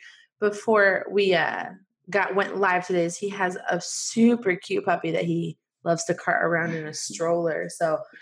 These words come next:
Speaker 1: that's the life,
Speaker 2: <laughs>
Speaker 1: guys. That's the life. So welcome to the show today, Derek.
Speaker 2: Hi, thank you so much for having me. Yeah, if you can pull it off, I highly recommend getting pushed around in a stroller,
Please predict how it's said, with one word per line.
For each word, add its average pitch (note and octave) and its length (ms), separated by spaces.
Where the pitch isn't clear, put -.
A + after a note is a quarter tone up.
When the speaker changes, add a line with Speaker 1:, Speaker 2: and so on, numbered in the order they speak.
Speaker 1:
that's G#3 280
the A#3 60
life, F3 360
Speaker 2:
<laughs> - 0
Speaker 1:
guys. E3 540
That's G3 380
the F#3+ 180
life. D#3+ 420
So F3+ 320
welcome A3+ 300
to C4+ 80
the A#3+ 100
show A#3 260
today, A#3+ 260
Derek. G3 460
Speaker 2:
Hi, A#2+ 400
thank A#2+ 200
you C#3 60
so D3 220
much D3+ 260
for C#3+ 100
having C3+ 300
me. B2+ 80
Yeah, C#3 400
if C3+ 160
you C#3+ 100
can D3+ 160
pull C#3 260
it B2 80
off, A#2 260
I A2+ 100
highly B2 320
recommend A#2 480
getting A2 180
pushed A#2 320
around G#2+ 360
in G#2+ 80
a G#2 60
stroller, G#2 720